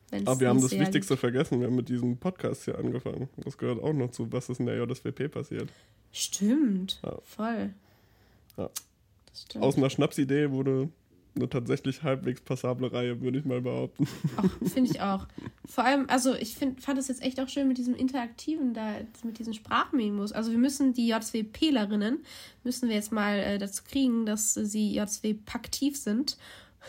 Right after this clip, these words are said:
Speaker 1: <laughs> Und, ähm, genau. Ah, we-, weißt du, was noch ein, ähm, was, was ich noch vorhin vergessen hatte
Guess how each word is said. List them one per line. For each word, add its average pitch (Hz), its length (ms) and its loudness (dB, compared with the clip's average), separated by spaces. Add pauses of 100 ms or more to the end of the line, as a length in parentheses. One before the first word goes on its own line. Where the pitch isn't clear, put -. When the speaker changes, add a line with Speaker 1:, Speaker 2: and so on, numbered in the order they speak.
Speaker 1:
<laughs> - 920 -10
Und, 220 440 -2
ähm, 214 640 2 (220)
genau. 190 240 -2 (280)
Ah, 233 220 4 (220)
we-, - 180 2
weißt 285 240 4
du, 269 40 4
was 254 240 4
noch 262 200 4
ein, 247 260 4
ähm, 214 580 2 (240)
was, 226 180 -2
was 226 160 0
ich 226 120 -2
noch 220 140 -2
vorhin 233 300 2
vergessen 220 480 0
hatte 226 340 -2